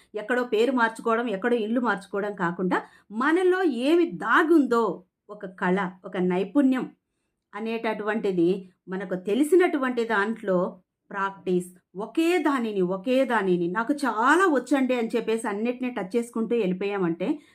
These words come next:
మనం దేంట్లో కూడా మాస్టర్స్ కాలేం. మనకు నచ్చినటువంటిది, అందరు మెచ్చాలి అనుకున్నటువంటిది, అందరికీ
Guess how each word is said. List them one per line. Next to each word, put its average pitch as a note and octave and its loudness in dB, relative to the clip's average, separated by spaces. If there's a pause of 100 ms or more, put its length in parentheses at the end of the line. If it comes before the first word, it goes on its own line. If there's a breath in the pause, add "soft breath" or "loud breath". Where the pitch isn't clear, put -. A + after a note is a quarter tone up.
(120)
మనం A#3 -4
దేంట్లో C4+ 2
కూడా D4 -2
మాస్టర్స్ G3+ -4
కాలేం. F3+ -4 (420 soft breath)
మనకు C#4+ -2
నచ్చినటువంటిది, C4+ 2 (160)
అందరు A#3+ 0
మెచ్చాలి D4 -2
అనుకున్నటువంటిది, B3 -2
అందరికీ C#4 2